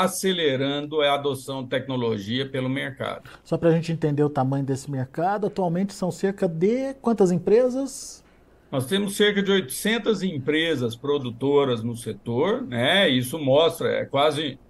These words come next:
Speaker 1: um mercado de concorrência perfeita, então essa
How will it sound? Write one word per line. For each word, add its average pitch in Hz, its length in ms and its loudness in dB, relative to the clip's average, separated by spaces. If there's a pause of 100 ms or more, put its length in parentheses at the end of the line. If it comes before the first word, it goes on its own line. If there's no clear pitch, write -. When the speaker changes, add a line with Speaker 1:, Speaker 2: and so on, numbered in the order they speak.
(200)
Speaker 1:
um 143 80 -4
mercado 147 420 4
de 131 80 -2
concorrência 135 680 2
perfeita, 147 640 -4
então 147 600 -2 (180)
essa 156 500 2